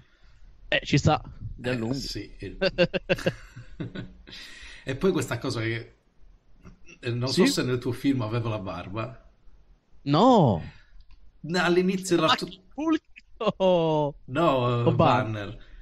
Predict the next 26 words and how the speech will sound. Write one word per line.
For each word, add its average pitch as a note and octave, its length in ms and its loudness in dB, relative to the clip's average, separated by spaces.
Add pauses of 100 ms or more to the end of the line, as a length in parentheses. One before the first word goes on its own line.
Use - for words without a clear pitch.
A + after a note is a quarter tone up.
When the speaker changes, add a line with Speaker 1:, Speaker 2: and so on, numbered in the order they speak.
(300)
Speaker 2:
All'inizio C3 1080 0
della A2 220 -6
prima B2 260 -6
parte A2+ 520 -6
di A2+ 140 -6
que-, A2 220 -6
del... F#2+ 880 -8
del A2 160 -4
processo A2 600 -8
dell'Incredibile C3+ 480 -2
Hulk A3+ 240 -4
ce - 180 -6
l'aveva, A2+ 640 -6
si F3+ 160 0
trasformava F3+ 640 -2
in C3+ 80 0
Hulk, F#2+ 320 -6
non F#3 200 0
ce C#3+ 120 -4
l'aveva, G#2+ 800 -6 (180)
perché, G#2+ 420 -8
<laughs> G2+ 80 -12
per A2 200 -6 (160)
il A#2+ 340 -12
classico A#2+ 540 -4
Hulk. B2 500 -6